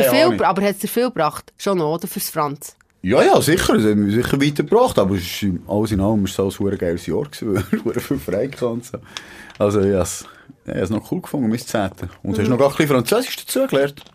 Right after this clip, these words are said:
Speaker 1: Mal, mal. Ist
Speaker 2: Ja,
Speaker 1: gäbig
Speaker 2: eben.
Speaker 1: gewesen.
Speaker 2: Nein,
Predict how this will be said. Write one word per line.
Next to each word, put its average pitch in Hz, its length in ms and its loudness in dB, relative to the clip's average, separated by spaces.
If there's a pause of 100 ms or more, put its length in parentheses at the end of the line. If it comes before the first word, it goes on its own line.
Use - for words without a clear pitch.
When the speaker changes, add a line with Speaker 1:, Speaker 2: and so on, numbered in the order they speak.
(120)
Speaker 1:
Mal, 104 140 -6
mal. 110 180 -4 (560)
Ist - 100 -10
Speaker 2:
Ja, 185 160 0
Speaker 1:
gäbig 156 120 -2
Speaker 2:
eben. 156 40 -8
Speaker 1:
gewesen. 151 160 -6 (1300)
Speaker 2:
Nein, 214 340 0